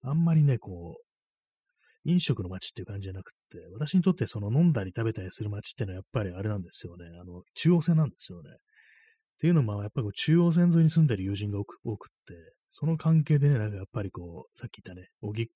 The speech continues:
西荻だとか、吉祥寺とかでね、なんか飲むってことが非常に多かったんで、まあ、その感じで、私にとって、こう、友達と会ってね、なんか飲んだり食べたりする街ってのは、そういう感じで、中央線の街であるっていう、まあ、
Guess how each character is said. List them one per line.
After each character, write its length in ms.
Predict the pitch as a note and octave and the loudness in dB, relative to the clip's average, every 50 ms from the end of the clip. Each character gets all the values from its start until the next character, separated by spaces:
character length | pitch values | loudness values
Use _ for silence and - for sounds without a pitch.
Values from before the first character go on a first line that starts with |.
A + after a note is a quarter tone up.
| - - | -6 -4
西 260 | B2+ A2+ A#2 - C#3+ | -2 -2 0 0 0
荻 200 | C3 A#2+ A#2+ A#2 | 0 0 0 -2
だ 100 | A#2+ A2+ | -4 -4
と 100 | - F2+ | -6 -10
か、 300 | - - E2+ E2+ F2 F2 _ _ _ _ _ - - - - - _ _ - | -18 -18 -20 -20 -20 -20 _ _ _ _ _ -20 -20 -20 -20 -20 _ _ -20
吉 220 | - - - C#3 | -16 -8 -4 0
祥 100 | B2+ B2+ | 2 2
寺 140 | B2 A#2+ A#2 | 2 2 2
と 80 | B2+ A2+ | 0 0
か 100 | G#2 F2+ | -2 -6
で 140 | - F2+ F2+ | -12 -12 -12
ね、 60 | F2 | -10
な 80 | F#2 | -10
ん 20 | F#2 | -10
か 80 | F#2 | -10
飲 120 | F2+ G2+ G2+ | -8 -8 -8
む 100 | F#2+ F#2 | -8 -10
っ 20 | |
て 80 | - - | -12 -16
こ 80 | - | -20
と 60 | - - | -16 -8
が 20 | |
非 60 | G#2 | -2
常 100 | A2+ C3 | 0 0
に 100 | B2+ B2+ | 2 2
多 60 | B2+ | 2
か 80 | A2+ F2+ | 0 -2
っ 40 | F2 - | -10 -18
た 80 | - F2+ | -20 -20
ん 80 | E2+ | -20
で、 100 | E2 E2 E2+ E2+ - - A#2 | -20 -20 -20 -18 -18 -18 -18
ま 100 | G#2 G#2 | -18 -16
あ、 0 | |
そ 120 | - - B2+ | -8 -6 -4
の 100 | D3 C#3+ | -4 -2
感 200 | - C#3 C#3 C3+ | -2 -2 -2 0
じ 140 | B2+ B2+ B2 | -2 -2 0
で、 240 | C3 B2+ B2+ A#2+ - _ _ _ | 0 0 -2 -4 -8 _ _ _
私 300 | - A#2 A#2+ B2 - C#3 | -14 -12 -12 -8 -6 -6
に 80 | C3+ B2+ | -6 -4
と 100 | - C#3+ | -6 -8
っ 40 | - _ - | -8 _ -12
て、 100 | - F#2 - - | -12 -12 -12 -14
こ 300 | _ - G2+ F2 F2+ - _ | _ -16 -16 -16 -16 -18 _
う、 20 | _ _ | _ _
友 180 | - A2 A2 | -10 -8 -6
達 200 | G#2+ G#2 - - | -6 -8 -8 -6
と 60 | A#2+ | -6
会 40 | A#2+ | -6
っ 80 | C#3 - | -6 -6
て 80 | - | -8
ね、 100 | F#2+ F2 F2 | -10 -10 -10
な 100 | F2+ F#2 | -14 -16
ん 20 | |
か 80 | F2+ F2+ | -14 -12
飲 120 | G2 G2+ G2+ | -10 -10 -10
ん 40 | |
だ 80 | F#2 F2+ | -10 -12
り 60 | F2 - | -12 -14
食 100 | G2+ F#2+ | -14 -14
べ 60 | F#2 | -14
た 60 | F#2+ | -14
り 80 | F#2 F2 | -16 -16
す 140 | - - | -12 -10
る 100 | A2 A#2 | -8 -8
街 220 | A2 G#2+ G#2+ - - | -8 -10 -12 -14 -14
っ 80 | _ - | _ -8
て 60 | C3+ | -6
の 80 | B2 C3+ | -6 -6
は、 160 | C3+ A2 - _ _ _ _ _ _ _ | -6 -8 -10 _ _ _ _ _ _ _
そ 160 | - - F2+ | -18 -18 -16
う 80 | F2+ F2+ | -16 -16
い 120 | F2+ F2+ | -18 -18
う 20 | F2+ | -16
感 220 | G2+ G2 F#2 F#2 | -16 -16 -16 -16
じ 100 | F2+ F2+ | -16 -16
で、 200 | F2+ F2+ F#2+ G2 _ _ _ - - - - _ _ | -16 -16 -16 -16 _ _ _ -20 -20 -20 -20 _ _
中 240 | - - - A#2+ A2+ | -10 -4 -2 -2 -2
央 80 | A2 | -2
線 220 | - - A#2+ A2 A2 | -4 -6 -6 -4 -4
の 60 | A2 | -4
街 260 | A2 G#2 - - A#2 | -6 -6 -6 -8 -6
で 100 | G#2+ F#2+ | -6 -6
あ 80 | F#2 F#2 | -8 -10
る 140 | F#2 F2 - | -12 -14 -16
っ 120 | _ _ - | _ _ -18
て 80 | F#2 | -16
い 120 | E2+ E2+ E2+ | -16 -16 -16
う、 120 | E2 - _ _ _ _ _ _ _ _ _ _ _ _ _ _ _ _ _ _ _ _ _ _ _ _ _ _ _ _ _ _ _ _ - | -18 -20 _ _ _ _ _ _ _ _ _ _ _ _ _ _ _ _ _ _ _ _ _ _ _ _ _ _ _ _ _ _ _ _ -10
ま 280 | A#2+ G#2+ G#2 F#2+ F#2+ | -8 -8 -8 -8 -10
あ、 40 | G2 | -12